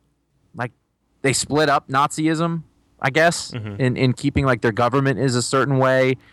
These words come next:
Speaker 1: but they, they sort of issue the, the, like, well, the, the, the genocide was probably a bad idea.
Speaker 2: Well, so just to, for context, if you're not reading it,
Speaker 1: Yeah,
Speaker 2: it
Speaker 1: sorry.
Speaker 2: starts with you know, obviously, uh,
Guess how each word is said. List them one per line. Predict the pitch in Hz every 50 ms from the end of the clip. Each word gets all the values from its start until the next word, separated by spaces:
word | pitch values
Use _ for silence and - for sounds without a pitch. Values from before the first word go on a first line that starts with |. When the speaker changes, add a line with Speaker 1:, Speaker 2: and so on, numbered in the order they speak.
| - _ _ _ _ _
Speaker 1:
but | - 117 -
they, | - 120 120 -
they | - 123
sort | 117 - - 135 131
of | 123 113
issue | 120 110 - - 120 123 120 120
the, | 113 123 117 113 113 110 -
the, | - 117 113 107 110
like, | 110 107 104 -
well, | 170 180 175 160 151
the, | 135 131 120 117 -
the, | - 120 113 107 107 - _
the | - 117 113 107 110 110
genocide | - - 123 113 107 - 110 90 95
was | 98 -
probably | - 95 87 92 90
a | 95
bad | - 73 73
idea. | - 52 - - 82 73 - -
Speaker 2:
Well, | 180 185 175
so | 180 196 185 170 - -
just | 156 165 160 -
to, | - 143 113
for | - - - - 131
context, | - - 151 147 135 - 117 107 - -
if | 110 - -
you're | 120 120
not | 104 120
reading | 139 143 135 120
it, | 113 -
Speaker 1:
Yeah, | 143 139 123 107
Speaker 2:
it |
Speaker 1:
sorry. | - 147 131 113 104
Speaker 2:
starts | 98 185 208 202 - -
with | 147 131 120 120 233 - - - - _ _ _ _ _ _ _ -
you | - 135
know, | 123 110
obviously, | 107 110 110 107 - - 113 110 107 107 104 101 - - - -
uh, | 98 98